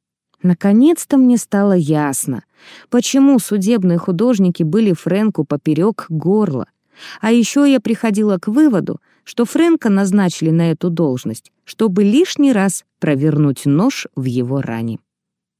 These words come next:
Я скорее согласилась бы целый день смотреть на фотографии расчлененных трупов, чем единожды столкнуться со снимком с дела о растлении малолетних.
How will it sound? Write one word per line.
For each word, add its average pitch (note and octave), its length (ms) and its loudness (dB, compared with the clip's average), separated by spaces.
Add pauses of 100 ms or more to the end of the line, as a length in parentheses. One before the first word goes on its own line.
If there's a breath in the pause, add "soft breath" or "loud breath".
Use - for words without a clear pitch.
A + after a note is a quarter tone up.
(420)
Я D4+ 220 4
скорее D4 480 4
согласилась C4 640 0
бы G#3+ 100 0
целый A#3+ 300 0
день G#3+ 200 2
смотреть G#3+ 440 -2
на G#3 100 2
фотографии G3+ 640 -2
расчлененных G3+ 840 0
трупов, C4+ 380 -2 (340 loud breath)
чем G#3 240 0
единожды F#3 640 2
столкнуться F#3+ 640 0
со F3 200 -2
снимком B3+ 680 2
с E3 140 0
дела G#3+ 440 0 (180)
о G3 120 0
растлении G#3 640 0
малолетних. D#3 840 -2